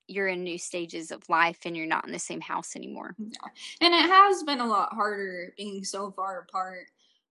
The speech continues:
Speaker 2: But what's great is pretty much everybody has cell phones now, so we'll
Speaker 1: Mm-hmm.
Speaker 2: do anything from Snapchat to FaceTime to just talking on the phone and texting. And I think it's really important to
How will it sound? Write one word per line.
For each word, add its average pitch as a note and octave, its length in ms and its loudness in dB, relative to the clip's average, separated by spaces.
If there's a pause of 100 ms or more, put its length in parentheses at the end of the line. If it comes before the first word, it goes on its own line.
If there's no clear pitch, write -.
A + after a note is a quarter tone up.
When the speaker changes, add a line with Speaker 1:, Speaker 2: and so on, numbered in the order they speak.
Speaker 2:
But G3+ 400 -2
what's A3+ 300 -2
great A3+ 520 -4
is G3 380 -8
pretty B3+ 300 -8
much B3 200 -4
everybody G#3+ 720 -6
has F#3+ 300 -6
cell F3+ 280 -2
phones G3+ 440 -6
now, G3 320 -2
so F#3 260 -10
we'll F3 500 -6
Speaker 1:
Mm-hmm. F#3 360 -4 (200)
Speaker 2:
do G#3+ 200 -2
anything G#3 440 -2
from F3+ 220 -6
Snapchat G#3+ 800 0
to F3+ 120 -8
FaceTime G#3 840 0
to F#3 60 -4
just F#3+ 220 -6
talking G3+ 400 2
on F3 160 -4
the F3+ 80 -12
phone F3+ 560 -8
and D#3+ 160 -10
texting. D#3+ 680 -6 (380)
And G#3 100 2
I A#3 120 2
think A#3+ 220 -2
it's G#3 200 -2
really G3+ 220 -6
important F#3+ 560 -4
to F#3 180 -4